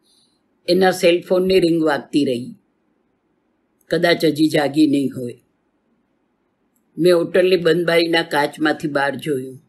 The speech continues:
ઝરમર વરસાદ વરસતો હતો.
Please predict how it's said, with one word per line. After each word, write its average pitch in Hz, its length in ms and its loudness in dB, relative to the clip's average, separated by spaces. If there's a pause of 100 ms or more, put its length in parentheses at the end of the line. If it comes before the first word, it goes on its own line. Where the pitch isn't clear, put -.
(1040)
ઝરમર 175 420 4
વરસાદ 156 520 -2
વરસતો 139 540 -4
હતો. 120 340 -10